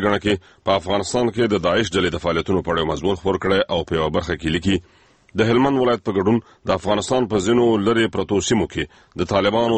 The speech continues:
سپین بیرغ د داعش په تورې جنډې بدل شوی دی. د مضمون لیکوال په دې باور دی چې په افغانستان کې د جنوري میاشتې راهیسې داعش سر پورته کړی، یعنی هغه مهال چې ملا عبدالرؤف د اسلامي دولت ډلې ته بیعت وکړ. انډیپندنټ زیاتوي،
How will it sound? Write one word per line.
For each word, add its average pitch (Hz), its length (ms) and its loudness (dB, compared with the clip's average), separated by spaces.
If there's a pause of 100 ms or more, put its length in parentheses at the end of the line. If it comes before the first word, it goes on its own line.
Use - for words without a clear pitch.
سپین 127 300 2
بیرغ 113 260 0 (380)
د 95 140 0
داعش 107 340 2
په 92 140 -4
تورې 110 260 2
جنډې 85 300 -2
بدل 73 240 -2
شوی 76 260 0
دی. 73 100 0 (500)
د 120 120 4
مضمون 135 340 2
لیکوال 131 320 0 (100)
په 117 80 -2
دې 120 140 4
باور 117 260 2
دی 113 140 2
چې 113 60 2 (320)
په 104 120 2
افغانستان 98 460 -2
کې 107 100 0
د 90 160 -2
جنوري 90 360 0
میاشتې 90 260 -4
راهیسې 98 320 0 (260)
داعش 87 360 0
سر 107 180 0
پورته 104 260 0
کړی، 104 160 2 (400)
یعنی 107 220 2
هغه 110 240 0
مهال 82 220 -2
چې 82 100 -4 (380)
ملا 101 260 2
عبدالرؤف 85 500 -2
د 90 220 0
اسلامي 98 360 0
دولت 82 260 -2
ډلې 87 200 -2
ته 80 140 -6
بیعت 76 260 -4
وکړ. 78 240 -4 (600)
انډیپندنټ 143 560 0
زیاتوي، 131 320 2